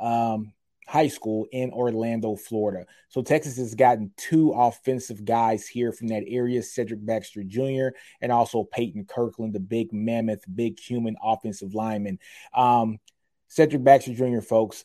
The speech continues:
the On Three consensus, the number fifty ranked national player here in the country, the number fourth ranked running back in the country per the On Three consensus,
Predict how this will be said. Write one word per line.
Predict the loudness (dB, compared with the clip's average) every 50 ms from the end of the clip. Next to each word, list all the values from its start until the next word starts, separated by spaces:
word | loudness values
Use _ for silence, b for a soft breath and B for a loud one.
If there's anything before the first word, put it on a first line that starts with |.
| _ _ -6
the | -2 0 0
On | 0 0 -2
Three | -2 -2 -4 -4
consensus, | -4 -6 -8 -6 -4 -2 -2 -2 -2 -2 -2 -2 -2 -4 -4
the | -6 -4 -2
number | -2 -2 -2 -4
fifty | -6 -6 -6 -6 -6 -4 -4 -4
ranked | -4 -2 -4 -4 -4 -6
national | -4 -2 0 0 0 -2 -4 -10 -10 -8
player | -2 0 2 2 2 0
here | -2 -4 -6
in | -6 -6
the | -8
country, | -8 -8 -8 -8 -8 -8 -10 -10 -10 -12 b b b b b b b
the | -4
number | -2 -2 -2 -4
fourth | -6 -4 0 4 6 6 6 4 0 -6
ranked | -6 -6 -6 -6 -6
running | -6 -4 -2 0 0
back | 0 0 -2
in | -4
the | -6 -6
country | -6 -8 -10 -10 -10
per | -8 -4 -2
the | -2 -2
On | -4 -6 -10 -10 -8
Three | -8 -8 -8
consensus, | -8 -10 -12 -10 -6 -4 -4 -4 -2 -2 -2 -2